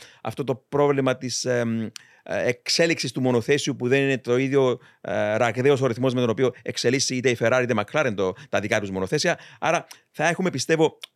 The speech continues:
ωραίες μάχες μεταξύ Ferrari και McLaren για το υπόλοιπο της σεζόν. Και ας βάλουμε κάτω τώρα από τον μεγεθυντικό φακό και την ομάδα της, ε, McLaren, ε, Μάριε. Λοιπόν, είχαμε τροποποιήσεις στο μονοθέσιο της, αρκετά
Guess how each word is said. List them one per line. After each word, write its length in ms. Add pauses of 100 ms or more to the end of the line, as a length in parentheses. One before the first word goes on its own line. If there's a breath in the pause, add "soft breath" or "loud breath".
(100)
ωραίες 420
μάχες 280
μεταξύ 360
Ferrari 260
και 100
McLaren 260
για 120
το 60
υπόλοιπο 340
της 240
σεζόν. 360 (340 loud breath)
Και 100
ας 80
βάλουμε 300
κάτω 360
τώρα 300
από 200
τον 280
μεγεθυντικό 480
φακό 260
και 140
την 240
ομάδα 280
της, 200
ε, 140 (100)
McLaren, 540
ε, 280
Μάριε. 360 (280 loud breath)
Λοιπόν, 280
είχαμε 500 (1300)
τροποποιήσεις 480
στο 140
μονοθέσιο 400
της, 100
αρκετά 500